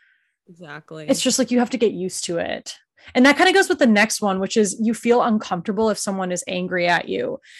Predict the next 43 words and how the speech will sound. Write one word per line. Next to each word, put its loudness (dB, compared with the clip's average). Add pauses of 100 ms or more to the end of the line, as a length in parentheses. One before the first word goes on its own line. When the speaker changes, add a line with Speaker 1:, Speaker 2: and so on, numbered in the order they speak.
(120)
Speaker 2:
which 4 (160)
I 4
think 4
that's 0
kind 4
of 2 (100)
universal, 2
Speaker 1:
Ugh. -14
Speaker 2:
because 2
I 2
think -2
even 0
if -4
you 0
aren't -4 (160)
a -2
huge -4
people -6
pleaser, -4 (320)
it's 0
not 2
the 2
most 2
comfortable 2
spot 0
to 0
be -2
when -2
people -6
are 2
mad -4
at -6
you -2
for -2
a 2
lot 0
of -2
people. -2 (560)
But 6
I 8
think 2
it's, 2
like, 2